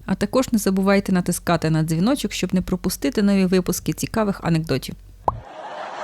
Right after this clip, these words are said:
В ізраїльському парламенті один із присутніх зняв піджак. Решта одразу почали кричати йому: «Ви що? Одягніться!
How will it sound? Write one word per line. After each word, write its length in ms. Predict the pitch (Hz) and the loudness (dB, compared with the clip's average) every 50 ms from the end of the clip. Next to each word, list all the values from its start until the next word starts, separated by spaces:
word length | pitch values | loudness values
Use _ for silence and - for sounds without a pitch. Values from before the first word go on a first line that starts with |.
| - - - - - - - - - - - - - - - - - - - - - - - - - | -10 -10 -10 -12 -12 -12 -14 -14 -14 -16 -16 -16 -18 -18 -20 -20 -20 -20 -20 -20 -12 -8 -8 -6 -4
В 40 | 202 | -4
ізраїльському 680 | 202 190 - 233 277 311 320 302 - - - 226 214 | -6 -4 -2 0 2 2 2 0 -2 -4 -4 -4 -4
парламенті 680 | 196 - 190 180 180 214 262 294 294 285 277 269 - 254 | -4 -4 -4 -2 0 0 0 0 0 -2 -4 -2 -2 -2
один 300 | - - 214 226 320 349 | -2 -2 -4 -4 -2 -2
із 120 | 320 240 - | -2 -2 -2
присутніх 600 | - - 190 180 - - 311 339 - 277 247 180 | -4 -4 -4 -4 -2 -2 -2 -2 -2 -2 -4 -4
зняв 300 | 196 214 220 220 214 220 | -2 -2 0 0 -2 -2
піджак. 500 | 233 190 170 160 180 165 151 - - - - - - - - | -4 -6 -4 -2 0 0 0 -2 -4 -12 -20 -20 -20 -18 -10
Решта 460 | - 180 185 214 262 269 - - 294 254 | -6 -2 2 2 2 2 0 0 0 0
одразу 460 | 233 196 175 196 202 226 226 - 240 | 0 0 2 4 4 4 2 0 -4
почали 400 | - 202 - - 220 226 220 208 | -6 -4 0 2 4 4 2 2
кричати 500 | 214 226 214 202 - 202 180 - - 165 | 0 -2 -2 0 2 2 2 0 0 -2
йому: 260 | 165 170 175 170 165 - - - - | -4 -2 -4 -4 -6 -8 -14 -10 -4
«Ви 160 | 185 233 330 | 0 0 0
що? 300 | - - - - 359 349 | 0 0 0 0 2 4
Одягніться! 1000 | 320 254 202 185 202 226 226 330 320 302 339 392 381 320 262 208 - - 170 143 | 4 6 6 6 4 4 4 2 2 2 2 0 2 2 2 2 0 -2 -6 -6